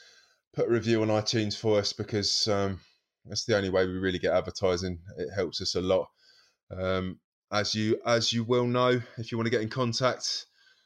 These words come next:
social media, uh, at Back of the Nest, C P F C on Twitter, um, and Instagram. Uh, you can leave a voicemail about the game on WhatsApp. Um, you just need to add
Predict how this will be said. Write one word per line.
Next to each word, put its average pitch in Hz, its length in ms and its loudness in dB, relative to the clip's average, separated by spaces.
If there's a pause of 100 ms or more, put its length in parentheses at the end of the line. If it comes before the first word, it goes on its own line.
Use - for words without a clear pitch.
(260)
social 147 360 2
media, 139 560 4 (420)
uh, 117 300 4
at - 180 0
Back 123 220 2
of 113 80 -2
the 110 60 0
Nest, 117 360 0
C 120 220 2
P 113 200 2
F 107 100 0
C 113 260 2
on 107 120 0
Twitter, 110 460 -2 (1040)
um, 95 440 2
and 95 160 -4
Instagram. 120 680 0 (720)
Uh, 107 600 4 (200)
you 123 180 -4
can 127 240 -2
leave 131 360 2
a 120 60 0
voicemail 135 880 2 (220)
about 127 260 2
the 123 60 -4
game 123 400 2
on 113 160 -2
WhatsApp. 120 480 0 (560)
Um, 101 680 -4
you 104 480 -2
just - 280 -2
need 101 140 -4
to - 180 -4
add 104 200 2